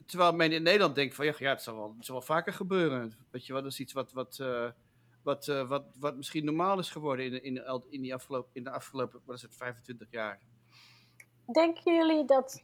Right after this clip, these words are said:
Speaker 2: het feit dat wij hier niet zijn opgegroeid en wij dus geen, eh, jeugdvrienden historie hebben en collegevrienden, universiteitsvrienden hebben, ehm,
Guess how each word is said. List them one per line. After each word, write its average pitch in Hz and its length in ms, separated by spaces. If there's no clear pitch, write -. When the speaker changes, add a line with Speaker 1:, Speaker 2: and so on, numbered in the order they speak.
Speaker 2:
het - 200
feit 262 320
dat 226 160
wij 233 220
hier 233 140
niet 226 220
zijn 208 240
opgegroeid 185 640
en 190 140
wij 208 340
dus - 260
geen, 226 400
eh, 190 360
jeugdvrienden 220 1120
historie 208 640
hebben 185 500
en 180 280
collegevrienden, 196 1120
universiteitsvrienden 196 1120
hebben, 175 340
ehm, 190 520